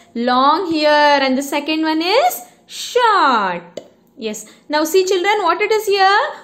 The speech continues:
Wha-, there is a cow and then mouse. It, there is a cow and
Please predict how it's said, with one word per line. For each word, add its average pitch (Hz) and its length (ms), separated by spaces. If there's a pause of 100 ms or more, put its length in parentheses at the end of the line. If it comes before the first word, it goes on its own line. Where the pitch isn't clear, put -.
(120)
Wha-, 233 260 (120)
there 269 180
is 285 60
a 359 160 (420)
cow 285 680
and 285 260
then 320 280 (640)
mouse. 349 1120 (120)
It, 247 280
there 262 140
is 277 100
a 339 100
cow 302 340
and 370 220